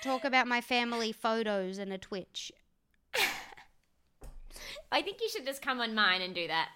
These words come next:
Speaker 2: honestly.
Speaker 1: Okay.
Speaker 2: Um,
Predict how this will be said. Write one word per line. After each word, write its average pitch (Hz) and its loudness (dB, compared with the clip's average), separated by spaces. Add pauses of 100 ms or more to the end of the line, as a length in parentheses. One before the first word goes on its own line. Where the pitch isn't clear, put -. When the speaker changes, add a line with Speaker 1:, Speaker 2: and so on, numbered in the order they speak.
Speaker 2:
honestly. 254 2 (1300)
Speaker 1:
Okay. 226 0 (580)
Speaker 2:
Um, 226 12